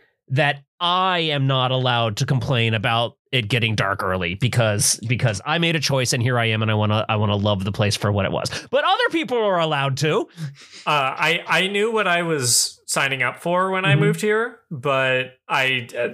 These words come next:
Speaker 2: I s-, still, you know, I, I'm fine until about March. <laughs> When, when this, when it's still this in March, that's when I'm gonna start losing my mind a little bit.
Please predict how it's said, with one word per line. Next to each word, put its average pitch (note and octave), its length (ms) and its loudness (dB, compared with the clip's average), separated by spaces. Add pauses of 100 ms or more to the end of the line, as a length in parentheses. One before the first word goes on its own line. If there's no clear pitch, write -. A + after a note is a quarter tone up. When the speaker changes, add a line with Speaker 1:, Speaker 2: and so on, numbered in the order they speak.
(300)
Speaker 2:
I D3 180 2
s-, - 240 -2
still, D#3+ 720 0
you C#3 120 -2
know, A#2+ 400 0
I, B2+ 160 2
I'm A#2+ 200 -2
fine D3+ 320 0
until D#3 300 -2
about D3+ 320 0
March. B2 480 -2 (560)
<laughs> A#3 120 2 (180)
When, E3 240 0 (240)
when C#3 220 -2
this, - 520 2
when C#3 160 0
it's D3 140 0
still F#3 240 0
this F#3 280 2
in F3 220 0
March, F3 380 0
that's D#3 240 2
when D3+ 120 0
I'm C#3 140 -2
gonna C#3 220 0
start C3+ 280 0
losing C3 280 -2
my B2 80 0
mind A#2+ 280 0
a A#2+ 40 0
little A#2+ 240 2
bit. A#2 240 -2